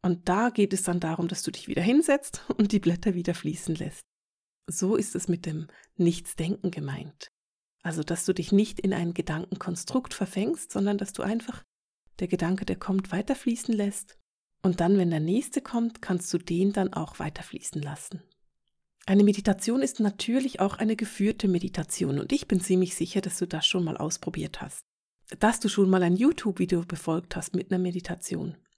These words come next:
Vielleicht hast du sogar schon mal eine Meditation von mir gemacht.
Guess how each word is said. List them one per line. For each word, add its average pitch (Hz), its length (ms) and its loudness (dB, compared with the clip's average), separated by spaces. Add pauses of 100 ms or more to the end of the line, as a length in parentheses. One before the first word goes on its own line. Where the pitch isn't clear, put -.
(200)
Vielleicht 254 500 6
hast 247 140 -4
du 208 60 0
sogar 202 320 2
schon 208 180 4
mal 202 140 4
eine 202 100 6
Meditation 208 540 0
von 240 180 -4
mir 320 140 2
gemacht. 156 480 0